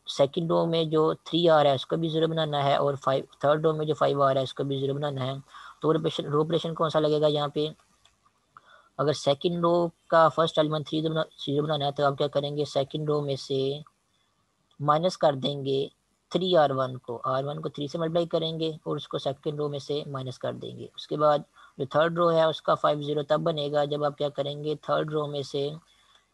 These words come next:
فائیو آر ون کو جو ہے وہ مائنس کر دیں گے، فرسٹ رو کو فائیو سے ملٹیپلائی کریں گے اور اس کو آر تھری میں سے مائنس کر دیں گے۔ تو چینجنگ اس میں نہیں آئے گی، آر ون میں چینجنگ نہیں آئے گی، اس کو as it is لکھ دیتے ہیں، ون، ون، تھری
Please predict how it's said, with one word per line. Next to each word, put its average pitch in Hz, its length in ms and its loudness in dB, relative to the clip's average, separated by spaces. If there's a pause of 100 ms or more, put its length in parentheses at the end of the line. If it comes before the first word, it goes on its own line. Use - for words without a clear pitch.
(320)
فائیو 156 320 4
آر 156 100 6
ون 147 220 -2
کو 143 100 -4
جو 135 220 -2
ہے 131 60 0
وہ 147 220 -6
مائنس 131 340 -8
کر 127 140 -4
دیں 135 280 -8
گے، 151 180 -4 (100)
فرسٹ 147 240 -6
رو 147 120 -2
کو 139 140 -6
فائیو 127 200 -6
سے 151 140 -8
ملٹیپلائی 151 320 -4
کریں 151 320 -6
گے 151 100 -2
اور 139 80 -4
اس - 100 -16
کو 147 320 -6
آر 135 140 0
تھری 139 240 -8
میں 139 120 -8
سے 139 200 -6 (460)
مائنس 135 320 -6
کر - 100 -12
دیں 113 260 -12
گے۔ 110 100 -12 (720)
تو 143 160 0
چینجنگ 156 400 -6
اس 185 120 -4
میں 185 120 -4
نہیں 180 240 -2
آئے 170 100 2
گی، 170 220 -2
آر 139 200 2
ون 165 140 -4
میں 175 80 -6
چینجنگ 170 280 -4
نہیں 165 200 -4
آئے 160 120 0
گی، 156 120 -4
اس 151 140 -8
کو 139 100 -4
as 131 60 -2
it 131 180 -8
is 165 80 -6
لکھ 165 120 -2
دیتے 165 240 -4
ہیں، 151 180 -4
ون، 139 240 -4 (380)
ون، 143 340 0 (1120)
تھری 160 380 0